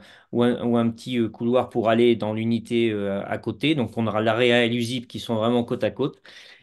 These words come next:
Et proximité immédiate, c'est considéré comme dans le même bâtiment.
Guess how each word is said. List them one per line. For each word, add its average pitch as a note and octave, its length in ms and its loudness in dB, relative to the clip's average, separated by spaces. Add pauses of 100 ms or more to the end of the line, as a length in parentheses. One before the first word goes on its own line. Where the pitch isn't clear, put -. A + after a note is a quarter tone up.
Et B2 200 2
proximité E3 760 4
immédiate, D3 760 4
c'est D3+ 400 0
considéré B2+ 580 -2
comme C#3 180 0
dans B2+ 100 2
le B2+ 80 0
même C#3 160 2
bâtiment. B2 440 0